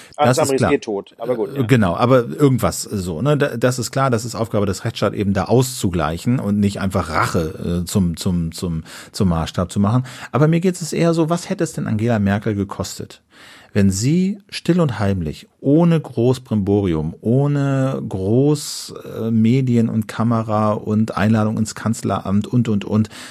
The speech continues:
Speaker 2: einfach sich mit denen mal getroffen hätte und ihnen einfach die Hand geschüttelt hätte und gesagt, „So, wir tun, was wir können.“ So.
Speaker 1: Ja, das
Speaker 2: Das
Speaker 1: hätte sie
Speaker 2: hätte ihr,
Speaker 1: wahrscheinlich
Speaker 2: das
Speaker 1: mal
Speaker 2: hätte
Speaker 1: machen
Speaker 2: ihr
Speaker 1: können,
Speaker 2: nichts
Speaker 1: ja.
Speaker 2: gekostet.
Speaker 1: Nee.
Speaker 2: Das
Speaker 1: Hätte
Speaker 2: hätte
Speaker 1: sie
Speaker 2: sie,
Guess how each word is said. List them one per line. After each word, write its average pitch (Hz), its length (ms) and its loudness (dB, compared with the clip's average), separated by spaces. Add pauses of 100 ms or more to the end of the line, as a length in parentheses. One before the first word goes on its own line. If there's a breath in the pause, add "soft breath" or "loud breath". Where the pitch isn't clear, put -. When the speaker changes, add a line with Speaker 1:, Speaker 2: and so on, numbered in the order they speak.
(180 loud breath)
Speaker 2:
einfach 127 400 0
sich - 240 -6
mit 101 240 0
denen 85 200 2
mal 73 180 -2
getroffen - 400 -10
hätte - 220 -14 (520)
und 90 140 -4
ihnen 92 100 -2
einfach 117 260 2
die 120 140 0
Hand 131 160 4
geschüttelt 117 440 -2
hätte 107 260 -4
und 90 120 -6
gesagt, 85 460 -6 (720)
„So, 82 240 -2 (300 soft breath)
wir - 80 -6
tun, 117 240 4
was 98 160 -2
wir 85 80 -4
können.“ - 320 -10 (840)
So. - 140 -16 (220)
Speaker 1:
Ja, 107 300 -2
das 101 140 -2
Speaker 2:
Das 123 140 2
Speaker 1:
hätte 151 120 2
sie 156 80 2
Speaker 2:
hätte 147 80 2
ihr, 127 40 4
Speaker 1:
wahrscheinlich 135 200 2
Speaker 2:
das 143 120 0
Speaker 1:
mal 120 60 4
Speaker 2:
hätte 113 80 2
Speaker 1:
machen 98 100 2
Speaker 2:
ihr 175 80 0
Speaker 1:
können, 170 100 4
Speaker 2:
nichts 196 200 0
Speaker 1:
ja. 196 60 -6
Speaker 2:
gekostet. - 600 -6 (300)
Speaker 1:
Nee. 120 160 -6 (280)
Speaker 2:
Das 107 140 -6
Speaker 1:
Hätte 147 60 4
Speaker 2:
hätte 147 100 2
Speaker 1:
sie 143 60 4
Speaker 2:
sie, 143 80 2